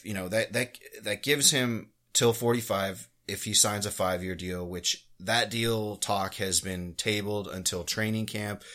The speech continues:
The last we heard was that he was offered ten million dollars a year for five years. That was supposedly rejected. This is all, again, all spe-, this is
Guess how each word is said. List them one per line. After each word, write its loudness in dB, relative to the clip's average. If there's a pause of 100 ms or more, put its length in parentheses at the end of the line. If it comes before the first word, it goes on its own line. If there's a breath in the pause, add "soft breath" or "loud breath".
(460 loud breath)
The 0
last 4
we 0
heard 2
was 2
that -4
he -4
was -2
offered -2
ten 2
million 0
dollars 0
a 0
year -6 (340 loud breath)
for -6
five 0
years. -2
That -4
was -2
supposedly 2
rejected. 0
This 6
is 4
all, 0
again, 2
all 2
spe-, 2
this 4
is 2